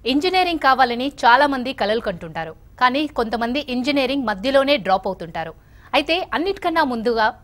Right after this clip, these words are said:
institute ఎన్నుకోవడం కీలక పాత్ర అని అంటారు. మరి institute ఎలా ఉంటే బాగుంటుంది? Engineering fulfill చేసుకొని వారు engineering కావాలి,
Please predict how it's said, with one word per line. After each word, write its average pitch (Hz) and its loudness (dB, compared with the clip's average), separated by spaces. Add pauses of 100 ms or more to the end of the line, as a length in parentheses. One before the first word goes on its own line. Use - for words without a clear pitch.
(100)
institute 339 -4
ఎన్నుకోవడం 240 0 (140)
కీలక 254 0
పాత్ర 262 0
అని 202 -2
అంటారు. 160 -10 (480)
మరి 277 4
institute 339 0 (240)
ఎలా 233 6
ఉంటే 311 2
బాగుంటుంది? 208 -2 (160)
Engineering 285 2
fulfill 269 -4
చేసుకొని 233 -2 (280)
వారు 262 10
engineering 311 0
కావాలి, 269 4